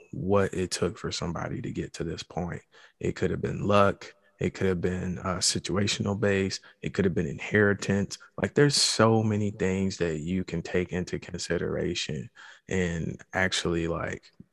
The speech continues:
you know what I'm saying? Like, your imagination is, can sometimes rob you blind.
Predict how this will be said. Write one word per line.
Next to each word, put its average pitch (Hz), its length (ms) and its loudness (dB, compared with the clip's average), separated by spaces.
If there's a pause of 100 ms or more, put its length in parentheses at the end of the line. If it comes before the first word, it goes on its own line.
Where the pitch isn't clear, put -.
(560)
you 123 100 4
know 113 80 10
what 110 60 10
I'm 107 80 2
saying? 110 460 4
Like, 87 380 4
your 107 160 8
imagination 90 960 2
is, 78 540 -4
can 92 140 0
sometimes - 480 0
rob 85 260 0
you 80 100 -2
blind. - 480 -6